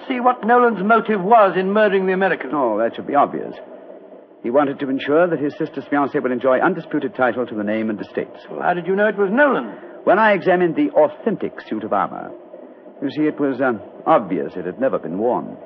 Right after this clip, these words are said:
Speaker 1: But I still don't quite
Speaker 2: Oh,
Speaker 1: understand.
Speaker 2: come now, old chap.
Speaker 1: Huh?
Speaker 2: The suit of armor was in a heap on the floor.
Speaker 1: Yeah?
Speaker 2: And if it had been hastily discarded and yet, um, well, the gauntlets were on top of the pile, you remember?
Speaker 1: Well, that's right, they were.
Speaker 2: If the suit had really been worn, the gauntlets would have been the first things to have been taken off, and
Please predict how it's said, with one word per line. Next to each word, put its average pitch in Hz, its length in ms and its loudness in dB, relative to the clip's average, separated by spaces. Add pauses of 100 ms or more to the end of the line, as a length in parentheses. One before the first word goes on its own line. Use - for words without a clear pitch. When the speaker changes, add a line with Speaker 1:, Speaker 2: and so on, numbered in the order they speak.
(140)
Speaker 1:
But 190 140 -8
I 202 200 2
still 302 160 0
don't 294 180 2
quite 254 180 4
Speaker 2:
Oh, - 120 4
Speaker 1:
understand. 110 260 2
Speaker 2:
come - 60 0
now, 87 180 2
old 92 160 0
chap. 113 120 2
Speaker 1:
Huh? 135 100 -4
Speaker 2:
The - 20 -10
suit 135 160 -2
of 117 80 -2
armor 135 280 2
was 135 120 -2
in 113 80 -4
a 110 60 -2
heap 131 200 -4
on 135 120 -2
the 131 60 -4
floor. 139 520 4
Speaker 1:
Yeah? 226 220 -2 (520)
Speaker 2:
And - 80 -8
if 98 80 -6
it - 60 -4
had 107 80 -6
been 120 180 -2
hastily 131 320 -2
discarded 127 560 2
and 139 140 -2
yet, 151 260 0
um, 135 300 2 (240)
well, 135 100 2
the 120 80 2
gauntlets 156 540 2
were 147 120 2
on 156 180 0 (180)
top - 180 0
of 82 80 -12
the 80 80 -8
pile, 69 260 -8
you 57 100 -12
remember? 67 280 -12
Speaker 1:
Well, 185 100 -8
that's 202 160 -8
right, 202 220 2
they 226 80 2
were. 226 400 2 (300)
Speaker 2:
If - 100 2
the 233 80 -2
suit 240 180 -2
had 185 120 -2
really 175 160 2
been 147 160 0
worn, 156 240 6
the 202 60 -2
gauntlets 196 440 2
would 170 80 -2
have 160 80 -2
been 165 140 -2
the 147 160 -6
first - 260 2
things 107 240 -2
to - 40 -10
have 113 100 -8
been 107 100 -2
taken 98 240 -4
off, 107 240 2
and 151 220 -2